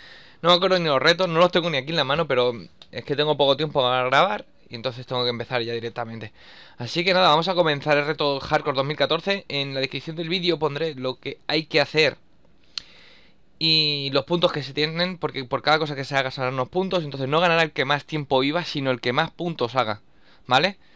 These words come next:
Es un reto hardcore también con puntuación, mucho mejor que los típicos retos hardcore de estarse tocándose los huevos todo el rato en los vídeos. Dicho lo cual, empecemos. Venga,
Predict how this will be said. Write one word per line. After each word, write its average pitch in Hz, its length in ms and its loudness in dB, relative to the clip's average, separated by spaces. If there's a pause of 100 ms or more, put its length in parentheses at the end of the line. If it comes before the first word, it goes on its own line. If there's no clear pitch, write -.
(240)
Es - 140 -10
un 135 80 -6
reto 147 180 0
hardcore 165 360 0
también 156 240 0
con 165 160 -2
puntuación, 120 600 -2
mucho 139 300 -4
mejor 151 320 0
que 127 140 -4
los 120 260 -8
típicos 139 320 -4
retos 139 240 -2
hardcore 170 400 -2
de 170 360 -2
estarse 147 440 -6 (480)
tocándose 131 400 -4
los 131 140 -2
huevos 143 260 0
todo 123 120 -4
el 120 80 -4
rato 131 280 -2
en 117 140 -8
los 104 100 -6
vídeos. - 400 -16 (1800)
Dicho 202 280 2
lo 156 140 4
cual, 190 260 8 (420)
empecemos. 180 960 -4 (680)
Venga, 143 360 -2